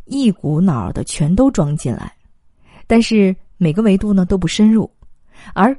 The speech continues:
高手看东西一次只看一面，但是看得深入，而不是把杂乱无章的因素搅和到一起。除了观察日常的东西，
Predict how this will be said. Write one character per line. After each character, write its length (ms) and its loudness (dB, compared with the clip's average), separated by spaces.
高 200 2
手 240 -2
看 240 -4
东 200 4
西 240 -6
一 120 0
次 220 0
只 100 -8
看 180 -4
一 220 -2
面， 300 0
但 120 2
是 220 -4
看 180 -4
得 60 -6
深 240 4
入， 180 0
而 100 -2
不 80 -2
是 300 0
把 180 -4
杂 220 -4
乱 120 2
无 160 -2
章 220 4
的 60 4
因 200 0
素 200 -4
搅 220 -10
和 220 -6
到 120 0
一 100 0
起。 260 -14
除 120 2
了 240 8
观 180 2
察 160 0
日 100 0
常 180 -2
的 120 2
东 180 4
西， 240 -6